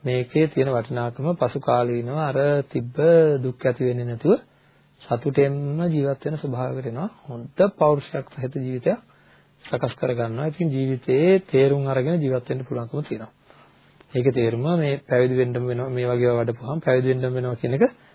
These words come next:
නෙවෙයි. මූලිකවම අයින් වෙන්නේ වැරදි දහය. හරිද? වෙන්න තියෙන ලොකුම වැරදි දහය තමයි ඉස්සෙල්ලාම අඩු වෙන්නේ. මොනවාද? ප්‍රාණඝාත, අදත්තාදාන, කාමීත්‍යාචාර ආදී කයෙන් හතරයි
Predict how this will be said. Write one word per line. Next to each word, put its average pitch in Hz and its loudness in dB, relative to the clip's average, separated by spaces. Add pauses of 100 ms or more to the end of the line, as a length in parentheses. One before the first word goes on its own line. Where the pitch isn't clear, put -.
(360)
නෙවෙයි. 131 6
මූලිකවම 196 6
අයින් 139 0
වෙන්නේ 151 -2
වැරදි 143 0
දහය. 120 -4 (1600)
හරිද? 160 -4 (380)
වෙන්න 120 0
තියෙන 143 0
ලොකුම 139 0
වැරදි 160 6
දහය 143 2
තමයි 147 0 (580)
ඉස්සෙල්ලාම 127 -2
අඩු 110 -6
වෙන්නේ. - -18 (220)
මොනවාද? 131 -4 (800)
ප්‍රාණඝාත, 127 2
අදත්තාදාන, 120 0
කාමීත්‍යාචාර 120 -2
ආදී 117 -2
කයෙන් 123 0
හතරයි 120 2